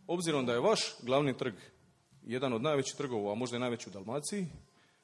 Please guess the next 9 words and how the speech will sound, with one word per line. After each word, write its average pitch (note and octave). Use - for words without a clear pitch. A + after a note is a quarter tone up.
da A2
grad E3
Hvar G3
zapravo F3+
nema F#3
potrebe E3
za C#3
još F3
jednim E3